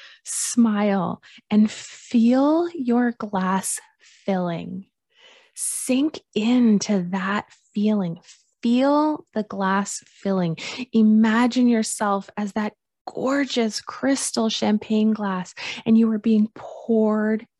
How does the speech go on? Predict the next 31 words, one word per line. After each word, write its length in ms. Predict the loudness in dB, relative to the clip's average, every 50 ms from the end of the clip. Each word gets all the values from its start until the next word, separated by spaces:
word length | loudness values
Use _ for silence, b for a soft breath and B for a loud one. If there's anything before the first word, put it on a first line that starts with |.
| _ -4
into. 640 | -2 0 2 0 0 -2 -6 -10 -10 -10 -10 -10 -16 _ _ _ _ _ _ _ _ _ _ _ _ _ _ _ _ _ _ _ _ _ _ _ _ _ _ _ _ _ _ _ _ _ _
And 220 | 0 2 2 4 4
once 360 | 2 2 2 2 2 2 0
you've 160 | -2 -4 -4
created 540 | -6 -6 -2 -2 0 0 0 0 -2 -2 -4
your 100 | -8 -6
list, 580 | -6 -6 -6 -6 -6 -6 -10 -12 -12 -14 -18 _ _ _ _ _ _ -4
I 100 | 0 0
invite 240 | 2 2 2 2 2
you 100 | 2 2
to 80 | 2
come 440 | 0 -4 -8 -6 -2 0 2 2 2 0
over 280 | -2 -4 -4 -4 -4 -4
to 140 | -4 -6
Instagram, 720 | -6 -6 -8 -8 -8 -10 -10 -10 -8 -8 -8 -6 -8 -10 _ B B B B B B B
send 520 | -8 -4 -4 0 0 2 2 2 2 2 2
me 200 | 2 2 2 2
a 100 | 4 4
message, 760 | 6 6 6 4 2 0 -4 -4 -6 -8 -8 -8 -12 -16 -10
drop 340 | -4 -4 -2 0 0 -2 -4 -4 -2
into 340 | 0 2 2 2 0 -2 -6
the 140 | -6 -6
D 260 | -6 -6 -8 -6 -6 -6
Ms. 360 | -6 -6 -8 -8 -10 -12 B B B B B B B -6
Let 320 | -4 -4 -4 -4 -2 2
me 140 | 2 4 4
know 260 | 4 4 2 2 2
what's 260 | 2 2 0 -2 -4 -6
on 220 | -4 -2 0 2 2
your 160 | 2 0 0
list. 360 | 0 -2 -2 -4 -4 -8 -10